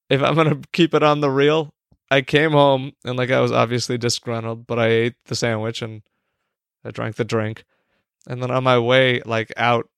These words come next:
to class, <laughs> I stopped by the Jimmy John's. <laughs> And I kept the receipt and I said, "Hey, guys, I don't know if you'll <laughs> believe me,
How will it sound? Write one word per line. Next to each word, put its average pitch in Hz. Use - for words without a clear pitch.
to 117
class, 123
<laughs> -
I 156
stopped -
by 170
the 170
Jimmy 226
John's. -
<laughs> -
And 247
I 370
kept 392
the 427
receipt 381
and 381
I 381
said, 294
"Hey, 113
guys, 120
I 220
don't 220
know 220
if 202
you'll 220
<laughs> -
believe 196
me, 175